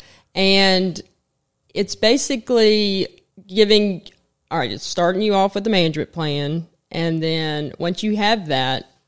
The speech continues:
then you can fill out your, your tree farm application through your forester, uh, and they have to, you have to have an inspector that's certified for the tree farm program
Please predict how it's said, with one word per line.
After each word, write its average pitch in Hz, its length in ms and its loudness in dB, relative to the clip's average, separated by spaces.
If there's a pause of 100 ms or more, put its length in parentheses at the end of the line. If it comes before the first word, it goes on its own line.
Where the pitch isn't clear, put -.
then 180 160 -4
you 170 100 -4
can 170 160 -2
fill 170 240 -2
out 170 280 -2
your, 165 200 -6 (480)
your 175 140 -8
tree 180 200 -2
farm 170 320 -2
application 165 760 -4
through 170 220 -6
your 165 160 -4
forester, 160 560 -6 (440)
uh, 151 520 -4
and 160 180 -6
they 165 220 0
have 170 300 -4
to, 156 480 -4 (260)
you 180 120 -4
have 175 100 0
to 208 80 -2
have 185 100 0
an 196 80 -2
inspector 190 600 0
that's 165 200 -6
certified 165 720 -2 (160)
for 170 100 -4
the 151 100 -6
tree 165 240 -4
farm 147 440 -6 (420)
program 143 440 -4